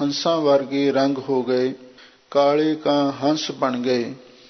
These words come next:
ਇਸ ਕੌਤਕ ਨੂੰ ਦੇਖ ਕੇ ਕੋਹੜੀ ਤੇ ਪਿੰਗਲਾ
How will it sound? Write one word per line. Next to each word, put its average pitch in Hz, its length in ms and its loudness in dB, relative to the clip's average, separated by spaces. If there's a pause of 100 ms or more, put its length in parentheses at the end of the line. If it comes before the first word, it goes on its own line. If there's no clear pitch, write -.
(300)
ਇਸ 156 200 -2
ਕੌਤਕ 139 520 0
ਨੂੰ 165 280 -6
ਦੇਖ 135 380 -4
ਕੇ 123 300 -4 (600)
ਕੋਹੜੀ 175 420 0
ਤੇ 156 220 -2
ਪਿੰਗਲਾ 135 800 0